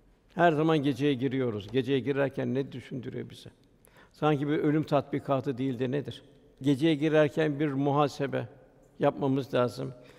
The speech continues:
Bugün Allah için ben ne yaptım? Bugün de nasıl geçti? Ne kadar Allah rızası için, ne kadar kendime?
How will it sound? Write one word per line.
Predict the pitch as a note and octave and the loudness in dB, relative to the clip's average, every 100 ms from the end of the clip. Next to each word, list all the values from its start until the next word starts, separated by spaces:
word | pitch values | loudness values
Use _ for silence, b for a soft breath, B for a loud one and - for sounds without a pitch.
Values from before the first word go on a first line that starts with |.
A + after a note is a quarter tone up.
| B B - | B B -4
Bugün | D#3 D#3+ E3 - | 0 2 2 2
Allah | C#3+ D3 D#3+ | 2 4 4
için | D3 D3+ | 2 0
ben | D3+ D3+ | 0 2
ne | D#3+ | 4
yaptım? | D3 B2+ - A#2+ - - - _ _ _ _ _ _ _ | 2 0 -8 -14 -14 -20 -20 _ _ _ _ _ _ _
Bugün | D#3+ C#3+ D#3+ | -4 0 0
de | D#3 | 0
nasıl | E3 D#3 C3 | 0 -2 -4
geçti? | A2+ G#2 - - - _ b b b _ | -4 -6 -12 -18 -20 _ b b b _
Ne | D#3+ | 0
kadar | D#3 E3 | 4 4
Allah | - D3+ D3+ | 6 6 4
rızası | D3 C#3+ C#3+ C3+ C#3 | 4 2 2 0 -6
için, | - C#3 | -6 -4
ne | C3 | -4
kadar | C3 B2+ | -4 -4
kendime? | - A#2+ A2 A2+ | -6 -6 -6 -10